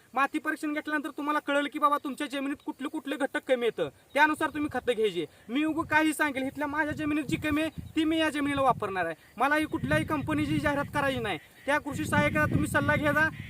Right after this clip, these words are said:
तुमची जमीन कशी आहे बघायची आणि आवश्यक खतं त्या ठिकाणी तुम्ही घ्यायची येते.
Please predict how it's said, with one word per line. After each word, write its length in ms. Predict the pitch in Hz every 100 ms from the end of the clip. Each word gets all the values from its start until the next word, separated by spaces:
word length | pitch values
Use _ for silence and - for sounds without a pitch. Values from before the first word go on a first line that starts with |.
| -
तुमची 240 | 262 302
जमीन 260 | 285 285 302
कशी 220 | 294 302
आहे 40 |
बघायची 400 | 285 285 285 302 - - -
आणि 120 | 226
आवश्यक 420 | 247 285 294 302
खतं 180 | 294 311
त्या 80 | 302
ठिकाणी 320 | 302 285 302
तुम्ही 400 | 311 - - 269
घ्यायची 240 | 262 254 208
येते. 280 | 208 156